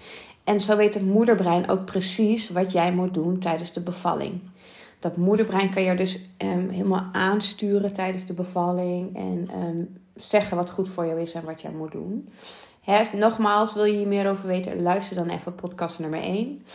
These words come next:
Maar misschien denk jij nu wel, "Oh,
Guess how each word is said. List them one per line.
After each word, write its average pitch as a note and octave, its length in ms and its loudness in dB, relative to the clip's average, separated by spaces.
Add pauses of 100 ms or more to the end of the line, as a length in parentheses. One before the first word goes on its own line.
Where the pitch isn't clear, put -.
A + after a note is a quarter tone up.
(560)
Maar A3+ 300 4
misschien A3+ 400 4
denk F3 200 2
jij F#3 120 2
nu E3+ 160 2
wel, C#3+ 340 2
"Oh, G3+ 320 2